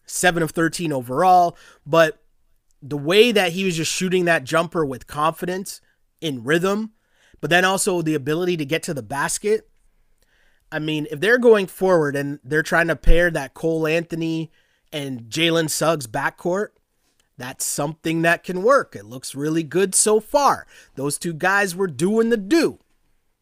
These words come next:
Interesting. And then they still got T Ross coming off the bench, which I also find super interesting, right? But we're talking about Scotty Barnes. And Scotty Barnes, with the block on one end, drives down the lane, hits a nice mid-range.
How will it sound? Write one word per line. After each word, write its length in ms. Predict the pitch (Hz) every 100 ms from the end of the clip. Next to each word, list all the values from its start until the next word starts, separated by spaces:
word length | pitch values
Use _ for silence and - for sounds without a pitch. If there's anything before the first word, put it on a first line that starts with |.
| _ _
Interesting. 600 | - 302 247 - 110 87 _ _ _ _ _ _ _ _
And 100 | 165
then 120 | 196
they 60 | 190
still 180 | - 190
got 180 | 170
T 160 | - 185
Ross 300 | 170 165 160
coming 260 | - 160 151
off 160 | 151
the 80 | -
bench, 460 | 131 131 98 - - _ _
which 180 | 147 147
I 100 | 156
also 240 | 165 156
find 300 | 156 147 139
super 240 | - 139 127
interesting, 520 | 117 117 113 - 95
right? 260 | 117 143 160 _ _ _ _ _ - - - -
But 300 | - 165 143 _ _ _ _ _ _ _
we're 120 | 147
talking 260 | 151 208 196
about 140 | 196
Scotty 320 | - 190 170 151
Barnes. 560 | 127 107 - - - - _
And 160 | 156 147
Scotty 340 | - 226 240
Barnes, 640 | 190 196 196 196 190 180 - _ _ _ _
with 120 | 151
the 80 | 135
block 420 | 120 170 196 196
on 220 | 185 170
one 180 | 165 190
end, 240 | 190 190 170
drives 320 | 160 180 170
down 200 | 180 175
the 80 | 156
lane, 260 | 175 180
hits 200 | 165 170
a 60 | 160
nice 300 | 151 160 -
mid-range. 680 | 143 185 185 190 190 190